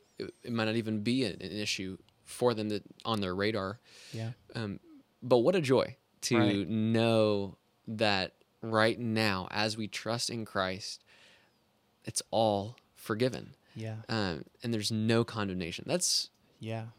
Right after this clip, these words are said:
Speaker 1: uh, what a joy. Um,
Speaker 2: And this is, this is just, if I could just say something here as well, like, this is, we're also having this conversation of someone who's saying, "What if I'm not a virgin?" But I think these things also apply to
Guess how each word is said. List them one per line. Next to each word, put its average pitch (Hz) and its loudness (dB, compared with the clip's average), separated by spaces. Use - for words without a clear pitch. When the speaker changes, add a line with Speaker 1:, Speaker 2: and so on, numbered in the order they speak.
Speaker 1:
uh, 110 -6
what 110 2
a 135 2
joy. 113 2
Um, 107 0
Speaker 2:
And 160 8
this 220 4
is, 226 -2
this 143 0
is 160 -6
just, 156 -4
if - -4
I 143 0
could 147 -4
just 113 0
say 123 0
something 120 -4
here 120 -6
as 110 -10
well, 117 -2
like, 113 -2
this 131 4
is, 123 2
we're 139 4
also 165 4
having 123 4
this 117 0
conversation 120 0
of 113 -2
someone 120 2
who's 113 0
saying, 113 -2
"What 123 6
if 127 6
I'm 110 2
not 120 2
a 123 6
virgin?" 117 2
But 127 4
I 127 4
think 165 0
these 123 2
things 117 0
also 143 -2
apply 113 2
to 113 0